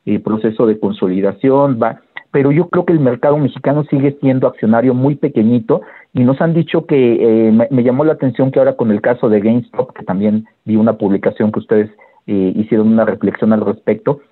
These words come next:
pero llama la atención que a pesar de estas fintech, nuevas plataformas, más universitarios, aquí tenemos muchos estudiantes que participan en las plataformas de inversión,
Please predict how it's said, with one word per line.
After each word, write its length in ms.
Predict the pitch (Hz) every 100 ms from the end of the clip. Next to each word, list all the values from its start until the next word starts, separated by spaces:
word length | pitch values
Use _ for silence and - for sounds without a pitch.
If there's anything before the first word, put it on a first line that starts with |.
| _
pero 160 | 160 151
llama 220 | 170 202
la 100 | 190
atención 420 | - 175 - 151
que 80 | 143
a 60 | 139
pesar 280 | 127 143 135
de 80 | 143
estas 240 | 143 139
fintech, 420 | 135 127 - 127
nuevas 280 | 127 123 127
plataformas, 760 | - 107 - - 117 110 127 - - _ _ _ _ _ _ _ _ _ _ _ _ _ _ _
más 240 | 170 165 -
universitarios, 720 | 151 120 110 120 110 123 156
aquí 180 | 107 117
tenemos 300 | 113 110 113
muchos 320 | 120 117 131
estudiantes 500 | 101 - 104 107 107
que 100 | -
participan 640 | 95 95 - 98 110 113 110
en 80 | 98
las 120 | -
plataformas 680 | - 107 - 110 101 107 110 - _ _
de 100 | -
inversión, 520 | 104 98 104 120 113